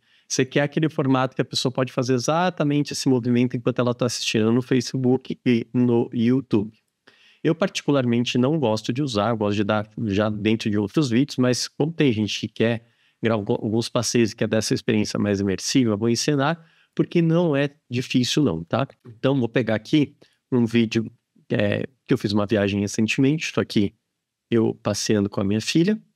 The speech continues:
né? Então, estamos aqui, eu quero que a pessoa entre no YouTube, eu vou deixar esse vídeo também como exemplo pra vocês navegarem aqui, entenderem como é que funciona, é, pra vocês, é, pegarem como exemplo, também tá na descrição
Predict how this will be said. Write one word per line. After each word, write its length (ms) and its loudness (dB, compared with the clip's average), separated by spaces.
né? 240 0
Então, 220 -2
estamos 320 -2
aqui, 260 0
eu 140 2
quero 220 -2
que 80 -4
a 40 0
pessoa 300 -2
entre 180 0
no 120 2
YouTube, 520 0
eu 120 2
vou 100 0
deixar 420 0
esse 320 -2
vídeo 220 -2
também 240 2
como 180 -2
exemplo 280 0
pra 100 -2
vocês 300 -2
navegarem 640 0
aqui, 260 -6
entenderem 640 2
como 180 -2
é 60 -2
que 100 -20
funciona, 640 0
é, 400 2
pra 180 -4
vocês, 580 -2
é, 180 0
pegarem 420 0
como 300 0
exemplo, 420 -2
também 200 0
tá 120 -2
na 180 0
descrição 560 -2